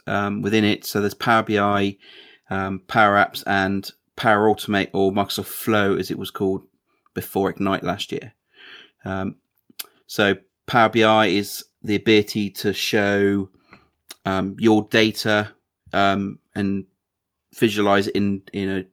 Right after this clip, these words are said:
nice way, um, and to build dashboards and that, and share 'em within the organization. And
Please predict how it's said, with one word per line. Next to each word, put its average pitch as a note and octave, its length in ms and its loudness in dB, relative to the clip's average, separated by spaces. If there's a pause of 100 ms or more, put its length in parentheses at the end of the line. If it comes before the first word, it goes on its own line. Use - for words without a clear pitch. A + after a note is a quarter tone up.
(160)
nice G#2 500 -6
way, G2 560 0 (640)
um, G2 420 -2 (500)
and G2 200 0
to - 60 -18
build G#2 240 0
dashboards G#2+ 800 0
and G2 160 -4
that, G2+ 140 0
and G2 120 -2
share A2 300 4
'em G2+ 100 0
within G#2 260 0
the G2+ 100 2
organization. G2+ 640 0
And F#2+ 260 -2